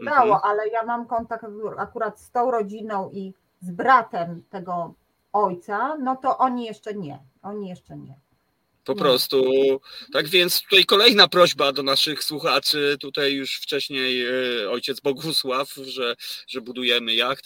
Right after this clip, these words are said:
Speaker 2: No to teraz rzeczywiście poszukiwane są mieszkania, za które po prostu oni zapłacą. To nie jest tak, że, że tutaj ktoś musi po prostu przygarnąć, tylko, e, ludzie,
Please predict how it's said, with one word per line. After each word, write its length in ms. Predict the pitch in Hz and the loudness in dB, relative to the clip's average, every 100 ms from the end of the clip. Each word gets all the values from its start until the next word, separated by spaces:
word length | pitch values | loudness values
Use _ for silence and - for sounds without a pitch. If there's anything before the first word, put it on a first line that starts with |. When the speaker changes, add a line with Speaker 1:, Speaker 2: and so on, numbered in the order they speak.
| - - - - | -14 -16 -10 -6
Speaker 2:
No 100 | 143 | -6
to 100 | 151 | 0
teraz 300 | 156 156 135 | 0 0 -2
rzeczywiście 500 | 147 165 151 - 143 | -6 -8 -8 -8 -8
poszukiwane 600 | 135 - - 139 143 139 | -10 -14 -6 -4 -4 -6
są 160 | 143 | -6
mieszkania, 760 | 135 143 - 147 120 117 117 120 | -4 -2 0 0 0 0 0 -2
za 140 | 135 | -4
które 400 | - 139 139 139 | -4 -2 2 2
po 100 | 170 | 0
prostu 360 | 160 131 - 139 | -4 -4 -2 -2
oni 200 | 131 139 | -2 -2
zapłacą. 540 | 185 254 226 - 117 | -2 4 4 4 -2
To 100 | 110 | 0
nie 180 | 123 175 | 4 4
jest 160 | 135 - | 4 -2
tak, 200 | 104 107 | -4 -6
że, 220 | 113 104 | -6 -6
że 160 | 113 | -8
tutaj 260 | 104 110 107 | -8 -8 -8
ktoś 240 | - 107 | -6 -10
musi 240 | 117 107 101 | -10 -14 -12
po 100 | 107 | -12
prostu 300 | 107 - 110 | -10 -12 -10
przygarnąć, 760 | - 117 117 104 101 113 - - - - | -8 -2 0 0 -4 -8 -8 -8 -8 -8
tylko, 340 | - 120 - 131 123 | -8 -8 0 2 2
e, 20 | 120 120 123 117 113 113 113 117 | 0 -2 0 0 0 0 -2 -2
ludzie, 580 | 127 120 131 123 120 | -4 0 0 2 0